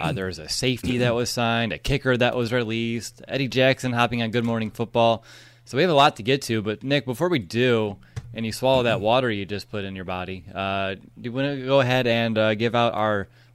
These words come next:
weekly, it's not weekly, but hopefully it's more than weekly once we get closer to the season and our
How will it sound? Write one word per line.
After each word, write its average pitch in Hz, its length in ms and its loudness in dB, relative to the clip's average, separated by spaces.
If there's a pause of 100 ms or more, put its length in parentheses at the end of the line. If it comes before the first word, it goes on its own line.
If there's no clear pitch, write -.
(220)
weekly, 127 500 -6 (160)
it's 104 140 -8
not 143 180 2
weekly, 117 320 -2
but 101 300 -4
hopefully 117 280 -4
it's 113 140 -8
more 139 220 6
than 143 160 2
weekly 139 320 2
once 117 240 0
we 113 80 -4
get 107 240 -4
closer 113 320 -2
to 101 80 -4
the 90 100 -6
season 135 460 -2
and 101 300 -6
our 127 400 6